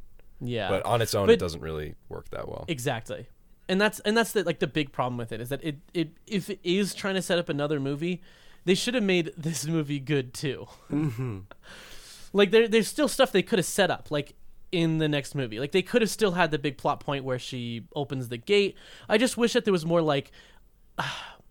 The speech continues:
Speaker 1: it, it felt like they, they felt, it felt like they were really restricted, not being able to shoot in the actual Halloween town.
Speaker 2: Yeah, that was a bad choice on their part.
Speaker 1: Yeah, because, like, the only returning set was the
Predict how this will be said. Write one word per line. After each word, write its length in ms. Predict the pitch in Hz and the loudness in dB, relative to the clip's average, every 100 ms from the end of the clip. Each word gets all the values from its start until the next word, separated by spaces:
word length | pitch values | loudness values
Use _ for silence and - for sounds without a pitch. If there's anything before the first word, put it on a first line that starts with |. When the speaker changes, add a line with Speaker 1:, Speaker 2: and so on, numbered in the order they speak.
| - - - - - - - _ - - - | -20 -20 -20 -20 -20 -20 -20 _ -20 -16 -4
Speaker 1:
it, 240 | 240 240 | 2 2
it 200 | 233 247 | 2 -2
felt 240 | - 349 294 | 0 2 4
like 140 | 226 | 4
they, 100 | 233 | 2
they 260 | 180 151 190 | 0 2 2
felt, 340 | 220 170 165 | 2 0 2
it 180 | 196 208 | 2 4
felt 100 | 285 | 2
like 100 | 233 | 2
they 80 | 196 | 2
were 60 | |
really 280 | 143 147 165 | 2 2 2
restricted, 720 | 135 - - 160 - 127 110 - | 0 -4 -2 -2 -2 -4 -4 -4
not 200 | 147 143 | -4 -2
being 140 | 143 | -2
able 120 | 139 | -2
to 80 | 127 | -4
shoot 320 | 123 - 156 - | -6 -4 -6 -4
in 100 | 135 | -4
the 120 | 127 | -4
actual 320 | 120 - 127 | -4 -4 -2
Halloween 360 | 131 120 117 123 | -2 -2 -4 -6
town. 260 | 139 143 - - _ | -6 -8 -10 -20 _
Speaker 2:
Yeah, 360 | 123 113 104 98 | 2 4 4 4
that 220 | 120 123 | 2 0
was 180 | 117 101 | 0 -2
a 100 | 95 | -2
bad 520 | - 85 87 85 82 | -6 -6 0 0 0
choice 420 | - 82 78 - | -4 -4 -4 -4
on 140 | 82 78 | -6 -4
their 140 | 78 | -6
part. 340 | 78 80 78 - - - | -6 -6 -6 -10 -18 -10
Speaker 1:
Yeah, 460 | 143 131 117 98 - - - 170 | -8 -4 -4 -4 -8 -14 -12 -4
because, 300 | 208 240 202 | 0 2 2
like, 140 | 214 | 2
the 120 | 233 | 0
only 420 | - 208 240 254 233 | 2 4 4 2 4
returning 640 | 196 - - 175 170 151 | 2 0 -2 0 0 -2
set 500 | - - 143 127 - | -4 -2 2 2 0
was 180 | 143 127 | -4 -2
the 160 | 160 | -6